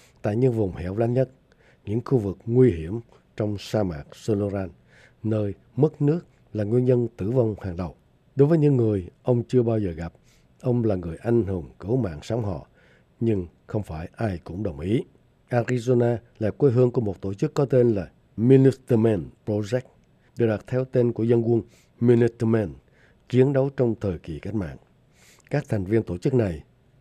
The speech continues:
một số có vũ khí, theo dõi vùng biên giới để ngăn chặn, không cho di dân không giấy tờ vượt qua.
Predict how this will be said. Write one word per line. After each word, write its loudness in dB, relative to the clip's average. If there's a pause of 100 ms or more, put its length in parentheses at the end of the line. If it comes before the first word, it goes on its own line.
(140)
một -12
số 0
có -2
vũ -8
khí, -4 (500)
theo 2
dõi -4
vùng 0
biên 2
giới 0 (440)
để 0
ngăn 2
chặn, -10 (280)
không -4
cho 0
di 0
dân 0
không -4
giấy 0
tờ -6 (200)
vượt -16
qua. -8